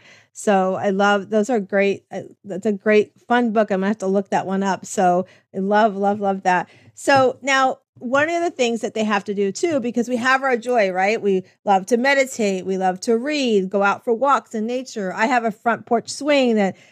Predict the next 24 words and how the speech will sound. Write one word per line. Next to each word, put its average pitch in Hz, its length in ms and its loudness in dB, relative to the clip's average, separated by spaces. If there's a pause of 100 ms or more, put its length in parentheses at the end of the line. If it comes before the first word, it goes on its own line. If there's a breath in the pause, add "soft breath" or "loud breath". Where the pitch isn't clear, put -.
(200 soft breath)
I 247 160 2
tell 262 180 0
everybody, 294 400 0
if 277 100 -4
you're 277 140 2
listening 285 380 0
and 262 80 -2
you 240 80 2
live 254 120 2
in 269 60 -4
the 262 80 -2
Riverview 262 380 0
area, 226 560 2 (240 soft breath)
I 226 60 -2
have 220 160 0
a, - 200 -12
I 226 60 2
have 220 100 0
a 220 80 -4
swing. 269 400 -4
It's 247 140 -4
a 202 40 0
twin 262 380 0
bed. 233 380 2